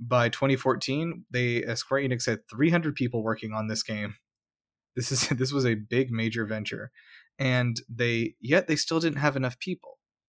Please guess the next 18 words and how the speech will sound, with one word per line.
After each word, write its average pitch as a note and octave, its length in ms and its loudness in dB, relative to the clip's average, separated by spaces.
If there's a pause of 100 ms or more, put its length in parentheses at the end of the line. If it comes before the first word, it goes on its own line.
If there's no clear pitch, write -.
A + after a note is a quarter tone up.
(260)
You C#3+ 80 0
know F3+ 120 8
what A3+ 80 2
we D3 120 4
need B2 200 2
for C3+ 100 -2
this B2+ 160 0
game? B2 300 -4
We A2+ 80 -2
need C#3 100 2
more D#3 180 0
people. - 360 -10 (1400)
So A#2+ 720 4
they B2+ 140 2
brought B2+ 240 8
in G3+ 80 6
support C#3+ 360 4
studios, A2+ 600 0